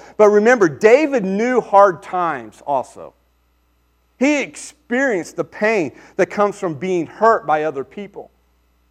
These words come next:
David was even hurt by his sons, two sons in particular, when they turned against him and they tried to take over his throne. And so David knew the pain of betrayal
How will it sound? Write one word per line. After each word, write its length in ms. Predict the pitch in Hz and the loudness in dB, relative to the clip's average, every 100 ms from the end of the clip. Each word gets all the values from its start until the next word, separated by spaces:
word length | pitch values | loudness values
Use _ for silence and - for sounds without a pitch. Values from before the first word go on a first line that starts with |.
| _ _ _ _ _ _ - | _ _ _ _ _ _ -2
David 340 | 170 180 165 | 0 0 -2
was 220 | 147 135 | -4 -6
even 240 | 170 170 139 | -6 -6 -8
hurt 360 | 151 175 180 | -2 -2 0
by 320 | 143 143 139 139 _ _ _ _ | 0 0 0 -4 _ _ _ _
his 260 | 185 170 | 0 0
sons, 520 | - 202 202 151 110 - | -2 0 0 -2 -8 -14
two 220 | - 214 | -8 -6
sons 360 | - 180 165 | -4 -4 -2
in 140 | 190 180 | -4 -4
particular, 640 | 180 - 214 208 170 127 - - | -6 -2 -2 0 0 0 -2 -2
when 180 | 170 170 | 0 2
they 140 | 175 | 2
turned 640 | 170 - - 202 220 240 | 0 -12 -4 2 2 2
against 480 | 220 127 165 156 - | -2 -4 -6 -6 -8
him 240 | - 147 123 - - | -6 -6 -6 -14 -8
and 120 | 160 | -2
they 120 | 170 | 0
tried 340 | 165 - 214 208 | -2 2 2 2
to 80 | 175 | -2
take 300 | 208 202 202 | -2 -2 2
over 240 | 208 185 | 2 0
his 220 | 170 165 | -6 -10
throne. 400 | - 208 226 208 | -4 2 4 4
And 80 | 156 | 0
so 140 | - | -6
David 440 | 156 127 214 240 202 | -4 2 4 4 0
knew 220 | 196 240 | 0 -2
the 100 | 190 | -4
pain 400 | - - 214 208 | -6 -6 -4 2
of 240 | 170 135 | 0 0
betrayal 960 | 123 175 - - 226 240 247 156 123 143 | -12 -14 -14 -2 2 6 6 4 0 -4